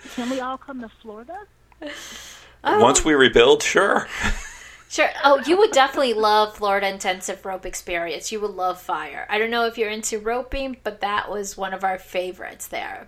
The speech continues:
Speaker 2: But also, um, Florida Power Exchange. That was good because that was a lot of, like, relationship and community building there.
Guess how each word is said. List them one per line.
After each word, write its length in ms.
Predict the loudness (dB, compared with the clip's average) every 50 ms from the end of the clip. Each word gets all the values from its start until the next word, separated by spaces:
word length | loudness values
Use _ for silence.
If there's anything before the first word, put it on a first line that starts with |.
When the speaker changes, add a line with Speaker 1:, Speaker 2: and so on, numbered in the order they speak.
| _ _ -2
Speaker 2:
But 160 | 0 2 4
also, 460 | 2 2 2 -2 -2 -2 0 2 2
um, 260 | 0 0 -2 -4 -10
Florida 320 | -8 -4 -4 -2 0 -2 -4
Power 280 | -4 -6 -6 -6 -6
Exchange. 580 | -8 -10 -10 -10 -10 -10 -12 -14 -16 -16 -10 -4
That 200 | -4 -4 -2 2
was 220 | 0 0 0 0
good 240 | -6 -6 -6 -4 -4
because 260 | -6 -6 -6 -8 -4
that 180 | -2 -2 -2 -2
was 160 | -2 -4 -6
a 60 | -8
lot 380 | -8 -4 -2 -2 0 0 -2 -4
of, 120 | -6 -8 -10 -18 -20 -18 -20 -20 -16 _
like, 200 | -4 -4 -4 -4 -8 -8
relationship 760 | -8 -8 -6 -6 -8 -8 -8 -8 -8 -6 -6 -4 -6 -6 -6
and 140 | -8 -12 -12
community 480 | -14 -14 -12 -12 -12 -12 -10 -10 -10
building 680 | -10 -8 -8 -8 -8 -10 -12 -14 -18 -18 -20 -20 -20 -14
there. 380 | -12 -10 -10 -10 -10 -12 -14 -16